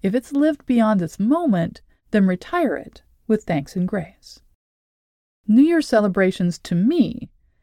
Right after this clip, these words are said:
have come to be the culmination of holiday seasons which are survived rather than appreciation for the year lived. They become not a party, but a victory lap.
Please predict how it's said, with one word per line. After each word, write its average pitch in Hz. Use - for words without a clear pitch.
have 202
come 233
to 233
be 226
the 202
culmination 262
of 202
holiday 185
seasons 220
which 226
are 277
survived 285
rather 185
than 190
appreciation 214
for -
the 165
year 156
lived. -
They 175
become 240
not 175
a 220
party, 262
but 285
a 277
victory 202
lap. -